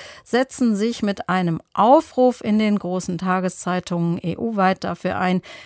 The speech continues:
die Pandemie für einen Klimaschutz und für eine Energiewende, eine echte Energiewende zu nutzen.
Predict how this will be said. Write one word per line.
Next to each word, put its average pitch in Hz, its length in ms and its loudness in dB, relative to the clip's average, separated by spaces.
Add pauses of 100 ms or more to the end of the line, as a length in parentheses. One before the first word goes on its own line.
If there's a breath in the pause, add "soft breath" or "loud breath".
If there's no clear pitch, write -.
die 214 80 -4
Pandemie 226 520 4
für - 220 -2
einen 196 180 -2
Klimaschutz 240 840 0 (300 soft breath)
und 208 240 -2 (140)
für 208 240 -2
eine 208 280 0
Energiewende, 208 760 0
eine 185 240 0
echte 247 260 -4
Energiewende 170 800 -4
zu 254 160 0
nutzen. 180 420 -2